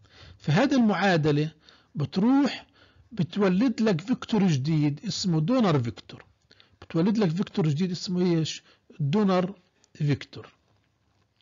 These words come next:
خلاص. هنا ده، هذه إيش بتقول لك؟ بتقول لك إنه لازم يكون الأربعة،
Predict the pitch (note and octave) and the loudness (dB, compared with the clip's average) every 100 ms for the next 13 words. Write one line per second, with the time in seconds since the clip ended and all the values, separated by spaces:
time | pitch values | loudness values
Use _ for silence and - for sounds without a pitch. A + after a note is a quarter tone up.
0 | _ _ - E3+ E3+ F3+ - - - - | _ _ -10 -2 0 0 -4 -14 -20 -20
1 | - - _ - C4+ C4 A3+ G3+ F3+ B3+ | -20 -20 _ -4 0 2 2 2 2 2
2 | G3+ F3 A#3+ - G3+ F#3+ G#3+ E3+ F3+ F3+ | 0 0 -2 -2 -2 0 0 0 -2 0
3 | G3 F3+ A#3 A3+ G#3 A3+ G#3+ G3 G#3+ F3 | 0 0 0 0 -2 -2 -2 0 0 0
4 | F#3 G3+ B3+ - | 0 0 -4 -8